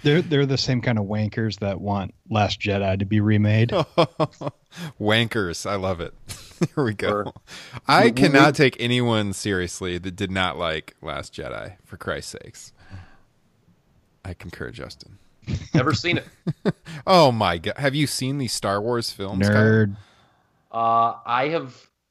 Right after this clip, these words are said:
Speaker 3: only seen the original three Star Wars. I have not, I have not seen any other movie besides.
Speaker 2: My
Speaker 3: I've never seen
Speaker 2: God,
Speaker 3: the new
Speaker 2: that
Speaker 3: one.
Speaker 2: is, that, this is the time for Kyle Ross. My God, right now.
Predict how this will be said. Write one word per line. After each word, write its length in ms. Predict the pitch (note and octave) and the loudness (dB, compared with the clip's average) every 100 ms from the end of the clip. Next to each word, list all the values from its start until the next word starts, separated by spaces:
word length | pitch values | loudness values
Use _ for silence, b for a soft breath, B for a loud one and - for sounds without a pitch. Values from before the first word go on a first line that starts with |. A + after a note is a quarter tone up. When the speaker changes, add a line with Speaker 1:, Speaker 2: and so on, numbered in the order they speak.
| - | -8
Speaker 3:
only 380 | B2+ C#3 D3 D3 | -2 -2 -2 -6
seen 400 | C3+ - C3 B2 | -6 -6 -4 -2
the 120 | A2+ | -2
original 420 | G#2 G#2 - F#2+ | 0 0 -2 -8
three 200 | F2+ F#2 | -8 -8
Star 260 | E2+ - F2 | -6 -4 -2
Wars. 180 | E2+ E2 | -2 -4
I 80 | F2 | -6
have 100 | F2 | -2
not, 360 | F#2 F#2 - | 0 0 -2
I 80 | G2+ | -6
have 160 | F#2+ E2+ | -6 -4
not 180 | F#2 - | -4 -4
seen 160 | F#2 | -6
any 140 | F2 F2 | -6 -4
other 120 | F2 | -4
movie 200 | F2 E2+ | -6 -6
besides. 320 | E2+ G#2+ F#2+ | -6 -4 -2
Speaker 2:
My 60 | F2+ | -2
Speaker 3:
I've 100 | E2+ | 0
never 180 | G2 | -2
seen 120 | F#2+ G#2+ | 0 2
Speaker 2:
God, 320 | D3+ F#3 C#3 | 4 4 2
Speaker 3:
the 40 | |
new 60 | F#2+ | 0
Speaker 2:
that 160 | C3+ | -2
Speaker 3:
one. 20 | D#3+ | -2
Speaker 2:
is, 200 | A2+ G#2 G#2+ | -6 -6 -2
that, 260 | B2+ D#3 | 0 0
this 180 | C3 E3 | -4 -6
is 100 | F3+ | -4
the 80 | E3 | -6
time 360 | - E3+ D#3 C#3 | -2 -2 -2 -4
for 160 | C3 | -8
Kyle 320 | G#2 - A2+ G#2 | -8 -8 -8 -6
Ross. 340 | G2 F#2 - | -6 -8 -10
My 280 | G2+ G#2 F#2 | -8 -8 -8
God, 360 | F#2 E2+ D2 - | -8 -10 -12 -14
right 240 | F2 D#2 | -12 -12
now. 320 | C2+ B1 - | -14 -18 -20